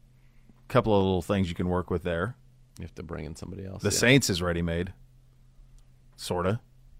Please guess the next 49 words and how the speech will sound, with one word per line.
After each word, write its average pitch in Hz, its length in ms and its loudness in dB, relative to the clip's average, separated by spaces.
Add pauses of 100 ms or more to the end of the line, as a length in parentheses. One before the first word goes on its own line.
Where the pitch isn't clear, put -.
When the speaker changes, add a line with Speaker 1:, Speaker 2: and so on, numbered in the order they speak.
(960)
Speaker 1:
It's - 80 -12
not - 140 0
bad. 82 300 -4 (640)
They 185 80 -2
got 202 120 4
Speaker 2:
What's 143 100 4
Speaker 1:
some 123 80 4
Speaker 2:
good - 160 10
Speaker 1:
weapons. 117 180 8
Speaker 2:
about 92 120 4
it? - 80 -8 (1600)
Speaker 1:
Olave's 104 460 8
really 101 180 4
good. 107 200 2 (120)
Speaker 2:
Okay. 101 300 -2
Speaker 1:
I - 800 -12
mean, 120 80 8
you'd 117 80 6
be 113 80 6
Speaker 2:
You 110 40 6
Speaker 1:
banking 113 320 10
Speaker 2:
can't 104 100 10
Speaker 1:
on, 101 60 10
Speaker 2:
count 123 200 10
on 113 160 8
Michael 110 220 4
Speaker 1:
you 107 40 2
can't 117 120 6
Speaker 2:
Thomas 123 140 8
to 127 60 4
Speaker 1:
count 110 180 10
on 104 100 12
Speaker 2:
play. 101 60 8
Speaker 1:
Michael 101 240 6
Thomas 101 320 4
to - 60 -8
play, 82 380 -2 (160)
and 85 200 -2
you 95 120 -2
need 95 160 0
Kamara, - 80 -8
Speaker 2:
Jarvis 101 420 8
is 95 240 2
Speaker 1:
yeah. 92 100 0
Speaker 2:
older, 98 260 4
and 131 120 2
Kamara's 135 420 4
older. 82 440 -2
Speaker 1:
Yeah, 113 220 4